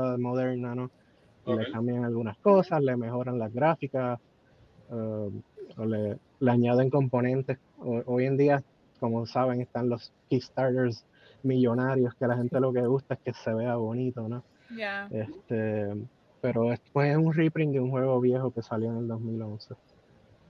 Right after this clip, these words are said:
Speaker 1: Em, pero cuando lo anuncien, pues, les avisamos.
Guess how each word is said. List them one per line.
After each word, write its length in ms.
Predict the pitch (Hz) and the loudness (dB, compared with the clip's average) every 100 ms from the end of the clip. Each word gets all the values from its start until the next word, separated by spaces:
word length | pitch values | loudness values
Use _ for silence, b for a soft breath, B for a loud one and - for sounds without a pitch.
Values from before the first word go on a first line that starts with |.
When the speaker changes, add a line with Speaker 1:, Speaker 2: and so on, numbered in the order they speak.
| - _ - - - | -20 _ -20 -20 -14
Speaker 1:
Em, 360 | 104 101 101 104 _ _ | -12 -10 -12 -14 _ _
pero 240 | 117 107 107 | -4 -4 0
cuando 640 | 117 110 110 110 107 107 | 0 2 2 2 0 0
lo 100 | 110 | 0
anuncien, 460 | 107 135 151 160 135 | 0 0 0 0 0
pues, 220 | 127 110 | -2 -4
les 100 | 107 107 | -4 -4
avisamos. 500 | 107 107 117 113 | -4 -4 -4 -6